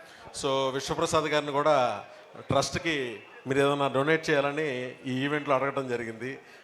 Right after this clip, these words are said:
ఆయన, ఆ, ఆనర్ చేశారు నా రిక్వెస్ట్ని. So, ఈ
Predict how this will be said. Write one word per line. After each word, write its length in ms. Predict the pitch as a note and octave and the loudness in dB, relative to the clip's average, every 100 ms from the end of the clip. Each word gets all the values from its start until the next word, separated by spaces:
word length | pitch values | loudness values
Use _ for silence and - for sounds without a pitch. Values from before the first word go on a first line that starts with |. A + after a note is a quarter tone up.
| - | -6
ఆయన, 460 | A#2 A#2+ A#2 A2+ A2+ - - - - | -4 -4 -6 -8 -12 -18 -20 -20 -14
ఆ, 60 | B2+ | -10
ఆనర్ 560 | B2 A2+ A#2 C#3 D3 C3+ | -8 -6 0 0 0 -4
చేశారు 400 | B2+ C3 A#2+ C3 | -4 -4 -6 -6
నా 100 | C3 | -8
రిక్వెస్ట్ని. 640 | A#2 B2 - C3+ - C3+ F#3 - - - - - - - | -8 -6 -4 -4 -6 -12 -12 -18 -20 -20 -20 -20 -12 -2
So, 320 | D3+ D3+ D3+ D3 - - - - - - - - | 0 0 -2 -6 -16 -20 -20 -20 -20 -20 -20 -10
ఈ 400 | C#3+ E3 E3+ D#3+ | -6 -2 -2 -2